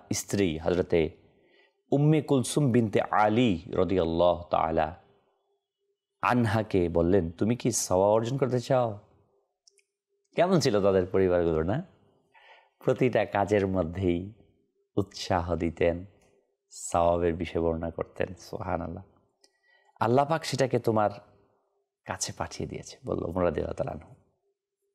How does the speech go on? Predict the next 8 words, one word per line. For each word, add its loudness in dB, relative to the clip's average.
তখন -4
তার 2
স্ত্রী 2
আরজ 0
করলেন, 0
"হুজুর, 2
কি 2
ব্যাপার?" 0